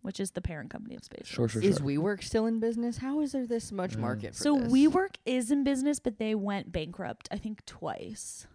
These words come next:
Speaker 3: Yeah.
Speaker 1: 'Cause that's also a crazy story.
Speaker 3: They got fucked in the pandemic.
Speaker 1: Yeah. Well, also, like,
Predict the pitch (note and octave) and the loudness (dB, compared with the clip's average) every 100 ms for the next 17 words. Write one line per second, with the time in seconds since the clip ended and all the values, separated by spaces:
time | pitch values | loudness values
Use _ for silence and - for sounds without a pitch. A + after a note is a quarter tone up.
0 | _ - C#2+ A1+ B1 B3 A3+ A3 G#3 - | _ -16 -12 -12 -6 -2 -2 0 -4 -4
1 | E3 G3 E3 G#3+ - G#3 F#3+ F#3+ G#3 A#3 | -10 -10 -10 -10 -10 -8 -8 -8 -10 -12
2 | _ _ _ C3+ D3+ - - B2 - G#2 | _ _ _ -2 -2 -2 -2 -2 -2 -4
3 | A2 F#2+ F#2 F2+ G2 - G3+ F#3+ F3 E3+ | -4 -4 -4 -6 -8 -6 -4 -2 -4 -4
4 | A3+ C4+ D4 - C#4 D4 G4 G4 F#4 | -2 4 4 4 2 2 -2 -2 -6